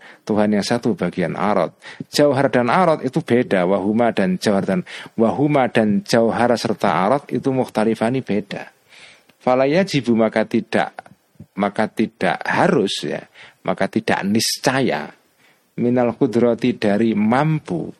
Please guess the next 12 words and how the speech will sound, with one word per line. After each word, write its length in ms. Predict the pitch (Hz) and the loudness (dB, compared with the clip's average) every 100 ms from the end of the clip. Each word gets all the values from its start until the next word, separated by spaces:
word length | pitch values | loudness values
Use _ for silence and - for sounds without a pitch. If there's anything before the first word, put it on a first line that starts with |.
| - | -4
ala 320 | 110 110 95 | 0 0 0
ahadihima, 880 | - 110 - 95 101 98 95 92 - - - _ 123 | -2 -4 -4 -4 0 0 2 0 -4 -12 -20 _ -4
untuk 240 | 113 113 | 0 0
melakukan 640 | 104 104 101 - 107 113 104 | 0 0 0 -2 -2 0 0
atau 240 | 95 98 | -2 -2
menciptakan 640 | 95 - - - 196 196 | -2 -2 -4 -4 -2 -2
salah 240 | 190 185 131 | -2 -2 -2
satu 400 | - 196 - 92 | -2 -4 -4 -4
dari 320 | 87 87 78 | -4 -4 -6
jauhar 400 | - 92 85 87 | -4 -4 -2 -4
dan 240 | 85 76 | -6 -6
arot. 320 | 71 85 131 | -2 -2 -2